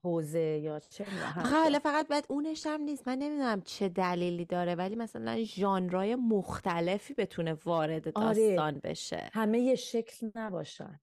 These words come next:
Speaker 2: هم الان خب بخش درام سیلم، فیلم و سینما خ-، یا کمدی مشخصی خیلی فقط اونا هستن انگار. تو مثلاً فکر کن ف-،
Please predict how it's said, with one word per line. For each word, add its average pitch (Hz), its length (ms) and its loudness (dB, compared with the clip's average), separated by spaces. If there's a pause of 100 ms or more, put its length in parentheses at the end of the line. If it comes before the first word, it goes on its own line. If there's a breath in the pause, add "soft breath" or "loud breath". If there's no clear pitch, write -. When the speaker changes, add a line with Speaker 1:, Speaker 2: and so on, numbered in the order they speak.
Speaker 2:
هم 226 320 0 (100)
الان 233 400 2
خب 240 260 0
بخش 226 260 0 (200)
درام 208 720 4
سیلم، 185 540 -2
فیلم 185 280 0
و 185 40 0
سینما 180 480 0
خ-، - 200 -12
یا 247 520 4
کمدی 190 920 0 (120)
مشخصی 185 960 -4
خیلی 294 460 2
فقط 180 440 -4 (200)
اونا 202 420 2
هستن 139 560 -6
انگار. 156 400 -6 (440 loud breath)
تو 269 80 -8
مثلاً 269 260 -2
فکر 285 160 -6
کن 285 180 -4
ف-، 277 60 -12